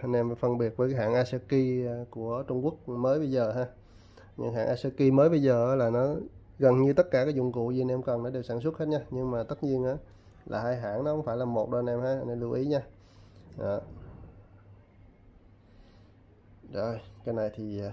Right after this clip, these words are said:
rất là mới luôn. Đó. Vứt ngoài bãi cho nên nó hơi, à, nó hơi, à, ảnh hưởng của môi trường tí thôi, chứ cái này rất là mới ha.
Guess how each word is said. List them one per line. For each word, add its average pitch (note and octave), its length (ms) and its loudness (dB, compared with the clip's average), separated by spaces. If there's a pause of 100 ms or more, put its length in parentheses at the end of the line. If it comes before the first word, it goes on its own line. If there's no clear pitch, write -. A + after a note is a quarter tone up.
rất B2+ 160 -8
là B2 60 -2
mới A2 280 0
luôn. C#3 140 -2 (240)
Đó. C3 140 -10 (2500)
Vứt C3 220 -10
ngoài A2+ 120 -4
bãi G#2+ 300 -2
cho C3 80 -2
nên A2+ 160 -4
nó A#2 100 -4
hơi, A#2 420 -4
à, A2 340 -4 (880)
nó A#2+ 140 -8
hơi, A#2+ 260 -6
à, A2 400 -8 (220)
ảnh A2 140 -6
hưởng A2 200 -6
của A#2 60 -4
môi A#2 160 -4
trường A2 300 -4
tí B2 160 -6
thôi, B2 260 -6
chứ A#2+ 240 -8
cái A#2 100 -4
này G#2+ 120 -2
rất B2 140 -6
là A2+ 80 -4
mới A2+ 280 -2
ha. B2 140 -4